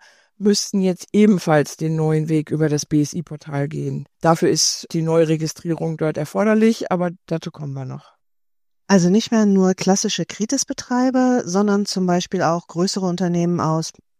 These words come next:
Speaker 2: Energie, Transport, Gesundheit, Abfallwirtschaft, digitale Dienste und so weiter müssen jetzt Vorfälle melden, also verpflichtend?
Speaker 1: Ja, genau. Und die Schwelle, ab wann der Vorfall als erheblich gilt, ist eben auch klarer beschrieben.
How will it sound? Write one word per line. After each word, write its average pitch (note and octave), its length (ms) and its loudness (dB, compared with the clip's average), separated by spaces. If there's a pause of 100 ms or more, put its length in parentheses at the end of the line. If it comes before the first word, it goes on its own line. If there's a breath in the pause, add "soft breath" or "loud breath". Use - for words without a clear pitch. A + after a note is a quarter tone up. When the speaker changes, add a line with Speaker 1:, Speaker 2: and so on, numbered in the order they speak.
Speaker 2:
Energie, D#3+ 440 0
Transport, E3+ 800 -2 (160)
Gesundheit, E3 640 0
Abfallwirtschaft, D#3+ 840 -2
digitale D#3 500 0
Dienste F#3 360 -6
und A#3+ 120 -2
so B3 140 -4
weiter A#3+ 280 0 (420 loud breath)
müssen E3+ 260 0
jetzt E3+ 240 0
Vorfälle E3+ 440 0
melden, D3+ 480 0
also D#3 300 -2 (120)
verpflichtend? - 640 -4 (680)
Speaker 1:
Ja, G3 120 2 (240)
genau. E3+ 380 0 (580 soft breath)
Und F#3 120 -12
die G3 80 -8
Schwelle, A#3 420 4
ab A3+ 160 2
wann A#3 180 2
der A3+ 120 2
Vorfall A#3 340 0
als G#3 160 0
erheblich A3 460 0
gilt, B3 240 -4
ist A3 120 -10
eben A3+ 140 -2
auch A3+ 240 0
klarer E3+ 380 2
beschrieben. D3+ 560 -8